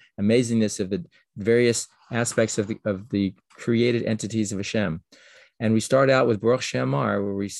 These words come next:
we say, uh, in that bracha, "Yachid Chei Ha'olamim Melech." the idea of Melech, uh, Malchus, which we've said many times, that's the, the, the, that glint from, as it were, of Hashem, that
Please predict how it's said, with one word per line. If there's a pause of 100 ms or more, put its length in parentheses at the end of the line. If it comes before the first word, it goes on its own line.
(120)
we
say, (540)
uh,
in
that (200)
bracha, (280)
"Yachid
Chei
Ha'olamim
Melech." (560)
the
idea
of
Melech, (340)
uh,
Malchus,
which
we've
said
many
times,
that's
the, (320)
the,
the, (340)
that
glint
from,
as
it
were, (220)
of
Hashem, (600)
that